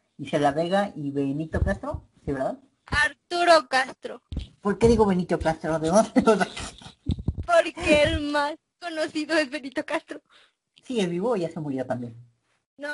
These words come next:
Speaker 2: sigue vivo. Eh, de
Speaker 1: Ay.
Speaker 2: hecho, eh, él estuvo ahí en el funeral y dijo que sin Arturo Castro, que era su primo, él no hubiera sido quien es.
Speaker 1: Y yo matando a Benito Castro, perdóname, Benito Castro, donde quiera que estés.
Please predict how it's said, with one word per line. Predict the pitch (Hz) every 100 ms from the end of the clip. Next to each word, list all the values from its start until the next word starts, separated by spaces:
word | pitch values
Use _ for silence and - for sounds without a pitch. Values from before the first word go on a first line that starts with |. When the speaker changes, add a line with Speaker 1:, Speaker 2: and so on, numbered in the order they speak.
| 302
Speaker 2:
sigue | 330 302 269
vivo. | 302 233 - _ 254
Eh, | 247
de | 147
Speaker 1:
Ay. | 156 156
Speaker 2:
hecho, | - _ -
eh, | 330 _ _ _ _ _ - -
él | 320
estuvo | 330 302 339 302
ahí | 285 277
en | 277
el | 269
funeral | 262 240 233 262 370 - _ _ _ _ _ _ -
y | 294 254
dijo | 294 277 339 -
que | - 294 302 - -
sin | 330 381 403 311
Arturo | 240 254 277 302 294
Castro, | 285 294 302 277
que | 247
era | 262 269
su | 285
primo, | 339 330 311 330 - _ _ _
él | 269 320 302
no | 294
hubiera | 254 277 269 277
sido | - 254 240
quien | - 285 311
es. | 339 - - _ _ _ _ _ _ _ - - -
Speaker 1:
Y | 143
yo | 156
matando | 170 175 170 165
a |
Benito | 160 160 156 151
Castro, | - 143 160 -
perdóname, | 170 202 208 170 151
Benito | 156 156 151
Castro, | 156 147 143 143
donde | 165 151
quiera | 151 156 139
que | -
estés. | - - - -